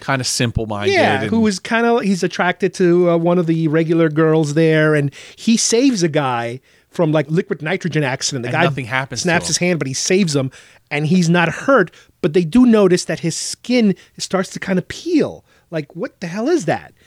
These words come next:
Speaker 2: And they kinda shuffle him away 'cause they're gonna, "Okay, fine, whatever." So, as you said before, things are happening. People are starting to disappear here and there.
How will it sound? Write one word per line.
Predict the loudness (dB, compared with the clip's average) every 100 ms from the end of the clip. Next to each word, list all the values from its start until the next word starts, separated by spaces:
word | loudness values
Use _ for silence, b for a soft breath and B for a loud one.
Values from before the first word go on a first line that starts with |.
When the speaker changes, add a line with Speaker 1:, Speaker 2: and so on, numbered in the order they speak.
| b -2
Speaker 2:
And | 2
they | 2
kinda | 0 2 2
shuffle | 2 0 0 0
him | 2
away | 2 2 2
'cause | -2 -4
they're | -2
gonna, | -2 -4 -4
"Okay, | -4 -6
fine, | -6 -6 -4
whatever." | -4 -4 -4 -8 B B B B
So, | 0 0 0 _ _ -10
as | -4 -2
you | 0
said | -2 0
before, | -2 0 0 0 _ -4
things | 0 2
are | 0
happening. | 0 -2 -2 -4 -4
People | -6 -4 -4
are |
starting | -2 0 0
to | 0
disappear | -2 -4 -4 0 2
here | 2 4
and | 4 4
there. | 4 4 0